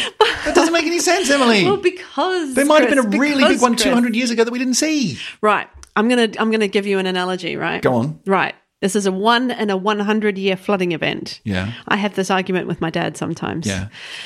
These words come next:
Speaker 1: So hi-, his argument is, "Well, we don't have records that go back more than a hundred years, so how do you know that it's a one in a one hundred year flood event?"
Speaker 2: That's a fair question.
Speaker 1: Well, you know it because of the statistics, right? You
Speaker 2: Mm-hmm.
Speaker 1: know that,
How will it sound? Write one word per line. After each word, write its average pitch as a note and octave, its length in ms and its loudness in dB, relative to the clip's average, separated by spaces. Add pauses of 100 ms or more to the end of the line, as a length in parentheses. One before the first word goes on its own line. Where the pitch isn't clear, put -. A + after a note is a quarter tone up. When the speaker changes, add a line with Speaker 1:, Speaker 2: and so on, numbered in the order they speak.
(120)
Speaker 1:
So E3+ 380 -2 (360)
hi-, F#3+ 380 0
his A3+ 320 0
argument A#3 460 0
is, F#3 280 -2
"Well, F#3 140 2
we F#3+ 120 2
don't G3+ 220 0
have F#3+ 240 -4
records G3+ 440 0
that - 140 -6
go D#3 120 -2
back - 220 -4
more F3 180 -2
than F#3 100 -4
a - 40 -4
hundred E3+ 340 -4
years, D#3+ 220 -4
so - 100 -6
how F#3 300 0
do G#3 100 -6
you G#3 100 0
know D#3 220 -4
that E3+ 140 -4
it's G3 100 -8
a G#3+ 60 -2
one F3+ 200 -4
in D#3 120 -4
a - 20 -2
one F#3+ 140 0
hundred E3+ 320 -4
year D#3 160 -4
flood C4+ 240 0
event?" D#3 400 -6
Speaker 2:
That's A2+ 160 -2
a - 40 -10
fair F#2+ 160 -2
question. C3 320 -4 (640)
Speaker 1:
Well, A3 120 2
you G#3 140 0
know A#3+ 180 0
it F3+ 120 -4
because F#3+ 380 -2
of F3+ 120 -4
the F3 100 -4
statistics, - 880 -8
right? E3+ 260 -4
You F#3 200 -2
Speaker 2:
Mm-hmm. G3 60 2
Speaker 1:
know G3 260 0
that, F3+ 440 -6